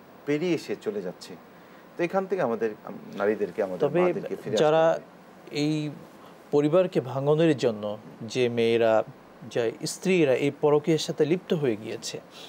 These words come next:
Speaker 2: তো তাদের শাস্তির ব্যাপারে ইসলামিক দৃষ্টিভঙ্গিটা কি মূলত?
Speaker 1: এদের শা-, শাস্তির ব্যাপারে যে আল্লাহ সুবহানাহু ওয়া তাআলা যে চারটি স্টেপের কথা বলেছেন,
Speaker 2: জি।
Speaker 1: এগুলোই আমরা ফলো করতে পারি। হ্যাঁ, এর বাহিরে, আহ, আমাদের যাওয়ার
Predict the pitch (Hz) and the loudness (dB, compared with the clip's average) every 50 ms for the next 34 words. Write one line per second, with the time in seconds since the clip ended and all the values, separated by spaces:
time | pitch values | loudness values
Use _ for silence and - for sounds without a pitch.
0 | - - - - - - - - - - 151 - - 143 143 156 214 214 208 - | -20 -20 -20 -20 -20 -20 -20 -18 -14 -14 -8 -2 0 0 4 4 2 2 0 -6
1 | - - 170 156 - - - 233 226 190 165 151 - - 123 123 - - 180 - | -2 -2 -2 -2 -2 0 0 2 2 2 0 0 2 2 0 0 0 -2 -6 -6
2 | - - - 208 202 208 202 175 139 127 156 151 - - 170 143 156 143 127 117 | -4 -2 0 0 2 0 0 -2 -2 -4 -4 -4 -2 -6 -2 -2 -2 -2 -2 -4
3 | 110 113 104 - - - - 78 71 - - - - - - - - - - - | -4 -6 -8 -8 -12 -14 -12 -14 -14 -14 -16 -20 -20 -20 -20 -20 -20 -20 -20 -20
4 | - - - - - - - - - - - - - - - - - - - - | -20 -20 -20 -20 -20 -20 -20 -20 -20 -20 -20 -20 -20 -20 -20 -20 -20 -20 -20 -20
5 | - - - - 120 147 147 - - - - - - - - 113 - - - 170 | -20 -12 -8 -2 -2 -2 -2 -2 -10 -16 -18 -20 -18 -12 -12 -10 -10 -6 -8 -6
6 | 160 - 156 - - 123 117 123 131 156 - - 113 107 110 110 107 107 - 110 | 0 0 0 2 4 2 2 2 0 -2 -2 0 0 2 2 0 -2 -2 -2 -8
7 | 104 104 117 110 110 101 104 104 98 - 104 95 95 90 85 95 92 87 - - | -6 -4 -4 -6 -6 -6 -6 -10 -6 -6 -4 -4 -4 -6 -6 -8 -12 -12 -14 -20
8 | - - - - - - - - - - 113 107 - - 123 110 - - - 131 | -20 -20 -20 -20 -20 -20 -20 -16 -4 -2 -2 -2 -2 -4 -6 -6 -6 -4 -4 -4
9 | 113 101 110 - - 92 - 92 90 82 92 92 92 - - 85 82 82 - - | -4 -4 -6 -6 -8 -10 -8 -10 -8 -8 -6 -8 -8 -10 -12 -16 -16 -14 -12 -12
10 | - - - - - - - - - 156 156 165 165 160 143 123 104 101 101 - | -12 -12 -14 -16 -20 -20 -20 -14 -10 -6 -6 -2 0 0 0 0 0 -2 -4 -4
11 | - 104 101 90 - 87 - - 95 82 87 85 87 113 139 - - - - - | -4 -6 -6 -6 -8 -14 -12 -12 -12 -12 -10 -12 -12 -14 -16 -18 -20 -20 -20 -20
12 | - - - - - - - 110 101 92 - 113 113 98 104 98 101 104 98 107 | -20 -20 -20 -20 -18 -12 -6 -4 -4 -2 -2 -2 -2 -2 -2 -2 -2 -4 -2 -2
13 | 104 101 - - - - - - - - 92 92 92 85 82 92 95 92 85 98 | -4 -4 -6 -10 -20 -20 -20 -20 -20 -12 -10 -8 -6 -6 -6 -6 -6 -6 -6 -6
14 | 92 80 - 104 98 95 95 90 87 | -8 -4 -4 -2 -2 -2 -2 -6 -8